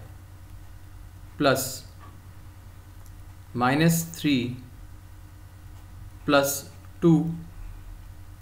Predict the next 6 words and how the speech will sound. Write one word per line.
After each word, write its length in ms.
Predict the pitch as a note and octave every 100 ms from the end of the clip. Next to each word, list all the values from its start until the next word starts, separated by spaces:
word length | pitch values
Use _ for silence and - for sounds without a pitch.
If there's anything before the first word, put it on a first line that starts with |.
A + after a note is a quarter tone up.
| - - - - -
जे 680 | E3+ A2+ A2 B2+ G#2+ G#2+ - - - - - - - - - - - - - - - - - - - - - - - - - -
प्लस 520 | D3 C#3+ - - - - - - - - - - - - - - - - - - - - - -
फ़ाइव 420 | C#3 C#3 C#3+ D3+ - - - - - - - - -
माइनस 440 | C#3 B2+ B2 B2 A#2+
सेवन 840 | - - - C#3 B2+ A#2+ C3 - - - - - - - - - - - - - - - - - - -
के। 120 | D3